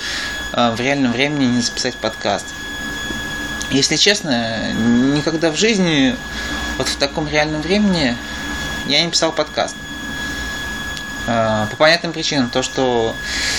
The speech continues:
все мои собратья-подкастеры, <laughs> с которыми я писал, э, подкаст, проживают в других городах.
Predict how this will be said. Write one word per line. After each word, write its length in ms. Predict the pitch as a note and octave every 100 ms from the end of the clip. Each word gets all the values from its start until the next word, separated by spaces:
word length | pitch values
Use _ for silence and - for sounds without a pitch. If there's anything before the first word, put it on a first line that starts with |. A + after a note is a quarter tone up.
| - -
все 220 | - D3
мои 500 | C#3 C3+ C3 A#2+ A2 - - - -
собратья-подкастеры, 1120 | - B2+ C3 D3 C#3+ C3+ C3+ - A3+ - D#3 -
<laughs> 60 |
с 100 | C3+
которыми 440 | - D3+ - C#3+ C#3
я 200 | C#3+ C3 B2
писал, 440 | - - D3 C3+ - - - - - -
э, 440 | B2+ C3 B2 B2 A#2+
подкаст, 420 | - D#3+ - A3 - - - -
проживают 440 | C#3+ D3 E3+ F3+ -
в 100 | D3
других 340 | C3+ C3+ - C#3+
городах. 460 | - C#3+ A#2+ G#2